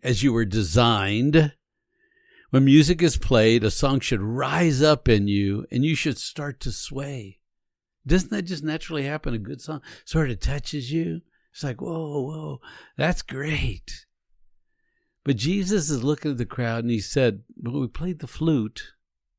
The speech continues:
and you just sat there." It's like, "Well, something's wrong with you." And then he said, "Okay, okay,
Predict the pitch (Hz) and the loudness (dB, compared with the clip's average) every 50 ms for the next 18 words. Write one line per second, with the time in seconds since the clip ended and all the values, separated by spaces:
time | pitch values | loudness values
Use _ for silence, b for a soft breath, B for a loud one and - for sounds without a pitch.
0 | _ _ - 127 131 160 180 165 - - - 143 139 147 143 - - - 92 90 | _ _ -4 -2 0 0 0 0 -2 -2 -2 0 0 0 0 -2 -4 -6 -8 -8
1 | 95 - - _ _ _ _ _ _ _ _ _ _ _ _ _ _ _ _ _ | -8 -12 -18 _ _ _ _ _ _ _ _ _ _ _ _ _ _ _ _ _
2 | _ _ _ _ _ _ _ _ _ _ _ _ - - 147 135 - 165 170 - | _ _ _ _ _ _ _ _ _ _ _ _ -4 -4 -2 -2 -2 -4 -6 -6
3 | - _ _ _ _ _ _ _ _ _ 160 220 - _ _ _ _ - - - | -8 _ _ _ _ _ _ _ _ _ -18 -18 -18 _ _ _ _ -18 -12 -8
4 | 233 247 240 208 202 208 214 247 269 277 262 - - 101 92 98 104 101 - _ | -8 -6 -6 -8 -8 -8 -6 -6 -6 -6 -8 -8 -8 -8 -8 -8 -10 -12 -14 _
5 | _ - b b b b b b b b b b b b b b b b 135 139 | _ -18 b b b b b b b b b b b b b b b b 8 10
6 | 143 170 185 208 214 180 - - 170 165 185 - - - 120 117 131 131 117 143 | 12 12 12 10 10 6 6 6 6 6 6 6 4 4 4 4 4 4 4 4
7 | 123 101 101 | 4 2 2